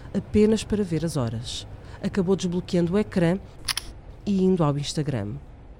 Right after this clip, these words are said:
Foi então que viu um artigo do Público. Há umas semanas, a pensar neste texto, pedimos aos nossos leitores para nos falarem sobre os seus hábitos de leitura e sobre até que ponto conseguem ler sem distrações.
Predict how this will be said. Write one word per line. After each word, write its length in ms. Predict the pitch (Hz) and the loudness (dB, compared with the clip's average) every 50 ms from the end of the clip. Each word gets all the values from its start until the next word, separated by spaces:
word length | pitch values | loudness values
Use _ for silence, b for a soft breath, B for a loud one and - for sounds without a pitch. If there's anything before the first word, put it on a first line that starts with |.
| - - | -18 -16
Foi 160 | - - 202 | -2 2 2
então 240 | 185 185 - 190 180 | 4 4 4 2 2
que 100 | 175 165 | 2 0
viu 160 | 160 175 180 | 2 4 6
um 80 | 180 175 | 6 6
artigo 320 | 175 170 - - 196 165 | 4 2 0 -2 -2 -2
do 120 | 165 208 | -2 -6
Público. 580 | 190 - - 139 110 117 120 120 - - - - - B B B B B B B | -6 -4 -4 -4 -4 -4 -4 -6 -6 -10 -16 -16 -16 B B B B B B B
Há 80 | 156 | 0
umas 240 | 139 139 139 - - | 0 0 0 0 0
semanas, 400 | - 180 180 202 214 226 208 175 | 2 4 4 6 6 4 2 0
a 20 | |
pensar 380 | 143 - 139 139 - 139 131 135 | -2 -2 -2 -2 0 -2 -2 -2
neste 280 | 147 151 - - - - | -2 -4 -4 -6 -8 -6
texto, 380 | - 214 208 208 - - - B B B B B | -2 0 0 0 0 -4 -8 B B B B B
pedimos 340 | - 214 226 269 277 254 - | 0 2 4 4 6 6 4
aos 160 | 202 196 185 | 2 2 4
nossos 280 | 208 233 240 - - - | 2 2 2 0 0 2
leitores 440 | 233 220 208 - 208 226 233 220 | 2 2 2 4 2 2 2 2
para 240 | - - 185 160 156 | -2 -2 0 0 2
nos 140 | 156 160 - | 2 0 0
falarem 420 | - - 170 165 160 165 165 165 | 0 -2 0 2 2 2 2 0
sobre 260 | 165 - - 143 131 143 | 0 -2 -4 -6 -6 -6
os 60 | - | -6
seus 220 | - 156 139 131 | -4 -4 0 0
hábitos 340 | 147 135 135 131 131 - - | 0 0 0 -2 -4 -4 -8
de 80 | - 135 | -4 -2
leitura 440 | 131 127 - - 196 202 196 202 B B B B B | -2 -2 0 2 4 4 4 2 B B B B B
e 80 | - 226 | -2 0
sobre 260 | - - 262 220 233 | 2 2 2 4 2
até 180 | 233 - 285 277 | 2 2 0 -2
que 120 | - - | -2 -6
ponto 360 | - - 226 240 247 254 - | -4 4 6 6 6 6 2
conseguem 480 | - - 208 202 - 208 202 196 196 185 | 0 -2 -2 0 0 0 2 2 2 4
ler 200 | 165 165 170 170 | 4 2 2 0
sem 260 | 160 - - 165 165 | -2 -2 0 0 0
distrações. 840 | 165 - - - 180 185 180 - - 120 101 117 143 - - - | 0 -2 -4 -2 -2 -2 -2 -2 -4 -4 -4 -4 -8 -10 -12 -12